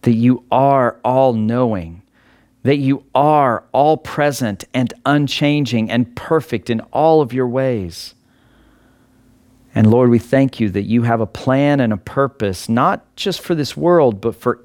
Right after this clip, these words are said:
each and every one of our individual lives. Help us to trust in you, in your perfection, your power, and your plan.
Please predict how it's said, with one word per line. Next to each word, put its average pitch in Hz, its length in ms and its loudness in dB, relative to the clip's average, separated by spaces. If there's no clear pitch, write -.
each 175 420 -6
and 113 160 -4
every 160 400 0
one 143 300 -2
of 107 100 -6
our 117 260 -2
individual 113 680 -4
lives. 95 640 -6
Help 127 440 -2
us 98 300 -2
to - 220 -8
trust - 920 -4
in 104 260 2
you, 98 480 -2
in 95 180 -2
your 120 200 2
perfection, 113 760 -4
your 120 180 2
power, 110 680 -2
and 98 240 -6
your 110 100 0
plan. 90 600 -8